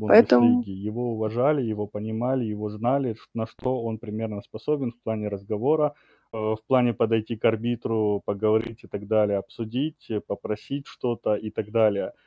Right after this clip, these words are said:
Speaker 2: А Эмре Джан, он такой дикий, он уже показал то, что он получает <laughs> на первых минутах желтые карточки за те же разговоры, за те же эмоции, за все остальное. Ну, я не знаю.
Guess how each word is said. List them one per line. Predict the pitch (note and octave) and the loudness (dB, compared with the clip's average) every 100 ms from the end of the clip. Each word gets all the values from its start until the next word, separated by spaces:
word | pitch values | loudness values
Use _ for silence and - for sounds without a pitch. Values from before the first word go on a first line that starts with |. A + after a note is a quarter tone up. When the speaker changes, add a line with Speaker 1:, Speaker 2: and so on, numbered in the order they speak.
| _ _ - | _ _ -4
Speaker 2:
А | A#2 A#2+ | 2 4
Эмре | C3 C#3+ E3 D#3 | 6 6 6 6
Джан, | C3 D#3 F3 D3+ C#3 | 2 4 4 2 0
он | A#2+ B2 | 0 0
такой | B2 A#2+ C#3 B2+ A#2 G#2+ G#2 G2+ G2 | 0 -2 4 4 4 2 0 -2 -4
дикий, | A2 D#3+ - B2+ A#2 A2+ G#2+ G#2 G#2 | -4 -4 -2 -2 0 -2 -4 -4 -4
он | B2+ C3+ | 0 2
уже | B2+ C3+ | 4 2
показал | B2 A#2 A2 A2 G#2+ | 2 -2 0 2 2
то, | A2 | 0
что | - A2+ | -4 -6
он | G#2+ G2+ | -6 -8
получает | G2+ G2+ - G#2 G2 _ _ _ _ _ _ _ _ - | -10 -10 -4 -2 -2 _ _ _ _ _ _ _ _ -12
<laughs> | - - | -6 2
на | C3 B2 A#2+ - | 2 4 0 2
первых | D3 C#3+ B2+ | 4 4 2
минутах | A#2+ B2 C3 A#2 A#2 | -2 -2 -2 -2 0
желтые | B2+ A#2 A2 | 0 0 -2
карточки | - B2+ - E3+ - F3 - _ _ _ - | 4 4 4 -6 -6 -8 -8 _ _ _ -4
за | C3 | -2
те | C3+ C#3+ | 4 4
же | C#3 | 6
разговоры, | C3+ B2 B2 C3 C#3 B2+ | 4 4 2 4 4 4
за | A#2+ | 0
те | - B2 | 0 2
же | B2 | 4
эмоции, | B2 B2 B2 - - A#2+ A#2 A2+ A2+ A2+ A2 | 4 4 0 -2 -4 -2 0 0 -2 -6 -6
за | G#2 A2 | -2 -2
все | - A#2+ | -2 0
остальное. | A#2 - A#2 A#2 A#2+ A#2+ A2+ | 0 0 -2 0 0 0 -2
Ну, | A#2 B2+ B2 A2 | -2 -4 -4 -4
я | A2 | -4
не | G#2+ | -6
знаю. | G2 F#2+ F#2 | -6 -8 -8